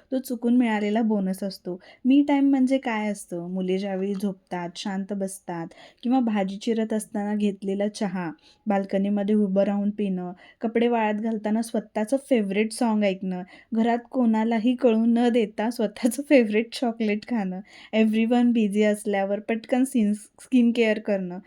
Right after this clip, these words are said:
आणि खरं सांगायचं तर हे छोटे छोटे मोमेंट्सच आपल्याला शांत करतात आणि आपण पुन्हा फ्रेश मूडमध्ये जातो.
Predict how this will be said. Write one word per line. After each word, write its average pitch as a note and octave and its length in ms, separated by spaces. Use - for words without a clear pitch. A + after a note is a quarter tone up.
आणि A#3+ 240
खरं B3 260
सांगायचं A3+ 640
तर G3+ 200
हे - 380
छोटे A#3 420
छोटे B3+ 240
मोमेंट्सच A3+ 920
आपल्याला G#3+ 420
शांत C4 440
करतात G#3+ 360
आणि A3+ 180
आपण A3+ 320
पुन्हा A#3+ 340
फ्रेश A#3 600
मूडमध्ये G3+ 520
जातो. F#3+ 400